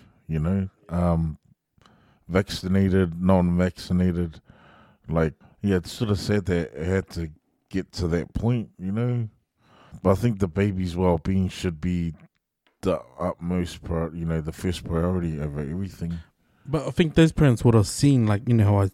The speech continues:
Speaker 2: mentioned that, um, Pfizer was really on the news and in the High Court,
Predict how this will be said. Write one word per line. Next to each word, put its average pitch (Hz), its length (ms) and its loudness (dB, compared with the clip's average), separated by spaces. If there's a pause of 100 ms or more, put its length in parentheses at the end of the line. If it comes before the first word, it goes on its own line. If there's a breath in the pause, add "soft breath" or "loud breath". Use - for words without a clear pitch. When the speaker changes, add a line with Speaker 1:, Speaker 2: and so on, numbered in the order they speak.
(100)
Speaker 2:
mentioned 104 440 0
that, 101 120 2
um, 101 260 2
Pfizer 120 420 4
was 107 180 4
really 107 420 4
on 110 140 0
the 104 80 2
news 113 260 2
and 110 140 2
in 110 80 2
the 107 100 2
High 110 160 2
Court, - 340 -6